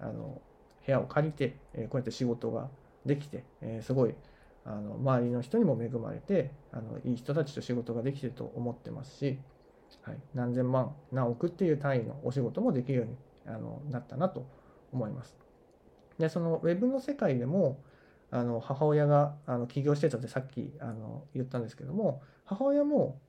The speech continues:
あの、実は、あの、ウェブの世界で、えー、事業を最初は立てて、えー、収益を生んで、えー、それで僕を育ててくれたんです。で、そこの収益から、あの、だんだんと事業を広げて、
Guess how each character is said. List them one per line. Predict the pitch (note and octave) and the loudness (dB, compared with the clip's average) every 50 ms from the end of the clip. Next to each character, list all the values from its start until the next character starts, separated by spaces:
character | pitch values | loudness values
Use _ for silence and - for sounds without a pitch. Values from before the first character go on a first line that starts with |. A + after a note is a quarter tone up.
| _ - | _ -4
あ | B2+ | -2
の、 | B2+ B2 | -2 0
実 | B2+ D3 C#3+ - F#3 | 0 -2 -2 2 4
は、 | D#3 - - - - _ _ _ _ | 4 4 2 -2 -14 _ _ _ _
あ | - A#2+ | -8 -8
の、 | A2+ | -4
ウ | A2+ | -2
ェ | A#2+ B2 | -2 0
ブ | B2+ B2+ | 0 0
の | B2 A#2+ | -2 -2
世 | A#2+ - C3+ | -2 -4 -4
界 | - B2+ A#2+ C#3+ | -2 -2 -2 0
で、 | F3 A3 A#3 E3 C3 - - - _ _ _ _ _ _ - | 2 2 2 2 0 -2 -10 -18 _ _ _ _ _ _ -2
え | B2 A#2+ A2+ G#2+ G#2+ A#2 - A2 - - _ _ _ - | -2 -2 -2 -4 -6 -8 -10 -12 -14 -18 _ _ _ -4
ー、 | C#3 | -2
事 | C#3 C#3+ | 0 2
業 | C3 A#2+ A#2 A2+ A2+ - - - | 2 2 2 2 -2 -6 -4 0
を | - G3+ G3 D3+ | 2 2 2 4
最 | - D#3 D3 | 2 0 2
初 | D3 | 2
は | D3 D3 | 0 0
立 | - E3 D#3 | 0 -2 -2
て | - A#2+ | -2 -6
て、 | - - C3+ C3 - _ _ _ _ _ _ | -6 -10 -12 -14 -14 _ _ _ _ _ _
え | - A#2+ A#2 G#2+ G#2+ B2+ B2+ C3 C#3+ | -8 -8 -6 -6 -6 -8 -10 -10 -12
ー、 | D3 - - - _ _ | -16 -20 -20 -20 _ _
収 | - - C3+ | -4 -2 -2
益 | A#2+ - G3 | 0 2 2
を | G#3 | 2
生 | G#3 - C#3+ | 4 4 2
ん | C3 C3+ C3 D#3 | 2 4 4 4
で、 | G#3+ A#3 D3+ - - - - - _ _ _ _ | 4 4 2 2 -2 -12 -20 -20 _ _ _ _
え | - B2 | -4 -4
ー、 | A#2 | -4
そ | - - F#3 | -2 0 0
れ | A3+ C4 | 0 2
で | D4 D#4+ B3+ - | 2 0 0 0
僕 | B2+ C3 C3 C3+ C3+ | 0 0 0 2 2
を | B2 | 0
育 | B2+ - C3 B2 A#2+ | 0 0 -2 -2 -2
て | - A#2+ | -4 -8
て | - - - - - | -10 -12 -14 -14 -10
く | - A#2+ | -8 -8
れ | G#2+ | -8
た | - - | -6 -10
ん | C3 | -12
で | B2+ - | -12 -14
す。 | - _ _ _ | -20 _ _ _
で、 | F3+ F3 | 0 0
そ | - G#3 | 2 2
こ | A#3 C4+ | 2 2
の | C#4 C#4 | 0 0
収 | C#4 - D#4 D4 | 0 0 0 0
益 | C#4 C#4+ - | 0 -2 -6
か | - C4 C4 | -8 -2 0
ら、 | D4 C#4 G#3+ C#3+ B2+ - - | 2 4 4 2 0 -2 -2
あ | C#3+ | 0
の、 | C#3 C3+ | 0 2
だ | C3+ C3+ C3+ | 2 2 4
ん | C#3+ | 4
だ | D3 C#3+ | 4 2
ん | |
と | C3 | 2
事 | A#2 A#2+ B2 A#2+ | 0 -2 -2 -2
業 | A#2 A2+ | -2 -4
を | |
広 | A#2 - B2+ B2 A#2+ B2 | -4 -4 -2 -2 -2 -2
げ | C3+ | -6
て、 | C#3 - B3 A#3 C#3 - | -2 0 0 0 0 -4